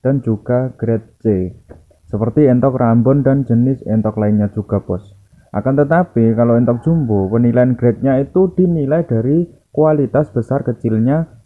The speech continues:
postur, Bosku. Berbeda dengan entok Rambon. Kalau entok Rambon dinilai berdasarkan warna dan motifnya, Bos.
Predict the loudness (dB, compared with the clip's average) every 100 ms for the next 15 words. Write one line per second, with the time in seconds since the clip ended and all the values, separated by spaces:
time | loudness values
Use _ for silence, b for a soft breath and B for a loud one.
0 | _ -2 -2 0 -2 0 -2 -4 -4 -8
1 | -8 _ _ _ -4 -2 0 0 0 0
2 | 0 -2 -2 -2 -2 -6 -8 -8 -4 0
3 | 2 2 0 -4 -4 -4 0 0 0 0
4 | 0 2 2 2 2 2 2 0 0 -2
5 | 0 0 0 -4 -6 -4 -2 -2 -2 -2
6 | -2 -2 -2 -2 0 -2 -2 -6 -4 -2
7 | 0 -2 -6 -10